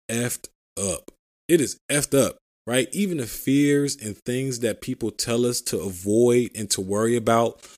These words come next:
while using credit is daunting. It's just so nerve-wracking and so cringing that it freezes us into analysis paralysis. We start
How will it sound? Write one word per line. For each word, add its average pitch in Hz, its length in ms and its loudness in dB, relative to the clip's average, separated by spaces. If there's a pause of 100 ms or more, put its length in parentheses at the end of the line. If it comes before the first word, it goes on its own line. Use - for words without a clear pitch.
(180)
while 107 280 -2
using 110 440 -2
credit 120 480 0
is 98 220 -4
daunting. 95 640 -6 (500)
It's 117 160 0
just - 340 0
so 135 460 2 (200)
nerve-wracking 123 1160 -2
and 101 180 -8
so 117 600 -2 (640)
cringing 139 840 -4 (720)
that 113 340 -2
it 117 240 -2
freezes 139 800 -2
us 110 220 0
into 110 480 -2
analysis 107 640 0
paralysis. 98 600 -6
We 101 80 -8
start 117 300 -4